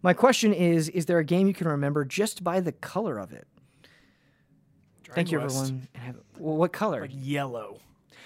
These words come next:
Speaker 2: A lot of
Speaker 1: See,
Speaker 2: yellow and green.
Speaker 1: you know what yellow makes me think of?
Speaker 2: Hmm.
Speaker 1: Persona four.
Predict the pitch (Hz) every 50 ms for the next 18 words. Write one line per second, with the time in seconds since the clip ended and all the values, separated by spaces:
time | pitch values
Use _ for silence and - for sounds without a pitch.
0 | - - - 151 147 160 180 - 123 123 127 131 127 139 156 160 175 180 185 180
1 | 175 156 147 139 135 139 143 143 139 135 131 127 123 120 117 110 107 104 170 147
2 | 151 151 151 147 139 147 139 135 151 151 147 139 139 131 131 131 127 - 123 113
3 | - 160 185 175 120 92 107 - - - 170 165 147 110 - _ _ _ _ _
4 | _ _ _ - 117 - - 123 139 160 147 - - 98 55 50 - -